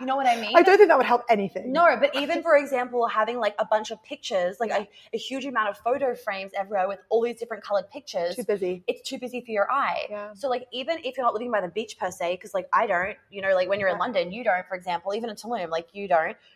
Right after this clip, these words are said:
Speaker 1: right? It's like, you don't need to live by the beach. I'm actually not a beach person anyway. It's about little things in your home
Speaker 2: Yeah.
Speaker 1: environment. Can you light a candle at your
Speaker 2: Yeah.
Speaker 1: desk? Can you have a cup
Speaker 2: Nice
Speaker 1: of tea
Speaker 2: bed
Speaker 1: at your
Speaker 2: sheets.
Speaker 1: desk?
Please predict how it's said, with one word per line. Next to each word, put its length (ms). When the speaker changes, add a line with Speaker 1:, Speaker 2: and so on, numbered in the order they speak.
Speaker 1:
right? 280
It's 160
like, 200
you 100
don't 100
need 80
to 60
live 180
by 120
the 100
beach. 200
I'm 100
actually 180
not 100
a 60
beach 200
person 240
anyway. 400
It's 160
about 480
little 200
things 340
in 80
your 80
home 180
Speaker 2:
Yeah. 60
Speaker 1:
environment. 320
Can 140
you 80
light 180
a 60
candle 320
at 60
your 100
Speaker 2:
Yeah. 160
Speaker 1:
desk? 260
Can 180
you 120
have 180
a 60
cup 100
Speaker 2:
Nice 160
Speaker 1:
of 60
tea 60
Speaker 2:
bed 80
Speaker 1:
at 60
your 100
Speaker 2:
sheets. 100
Speaker 1:
desk? 340